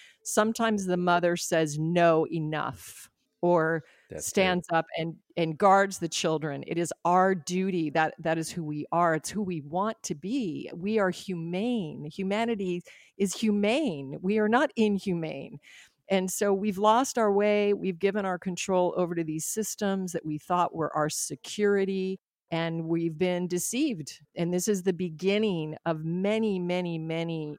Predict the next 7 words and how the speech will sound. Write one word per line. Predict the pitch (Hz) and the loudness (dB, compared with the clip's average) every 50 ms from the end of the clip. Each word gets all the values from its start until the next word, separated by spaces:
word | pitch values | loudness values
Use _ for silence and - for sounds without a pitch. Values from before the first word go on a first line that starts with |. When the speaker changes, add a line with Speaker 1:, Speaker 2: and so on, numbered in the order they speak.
| - | -14
Speaker 1:
reveals. | - 151 156 165 165 147 147 156 160 160 160 147 135 - - - - - - - _ _ _ - | -10 -6 -4 -4 -4 -4 -4 -4 -2 0 0 -2 -4 -6 -8 -12 -12 -14 -14 -16 _ _ _ -6
And | 175 165 175 - _ | -6 -6 -6 0 _
all | 202 208 220 240 254 262 262 247 | 6 8 8 8 8 6 4 2
of | 214 196 | 2 2
us | 190 180 - - | 0 0 0 -2
are | 180 170 | -2 -2
needed. | 165 170 180 185 190 190 175 165 147 147 143 143 135 - | -2 -2 -2 -2 -2 -2 -2 -4 -4 -6 -6 -8 -10 -14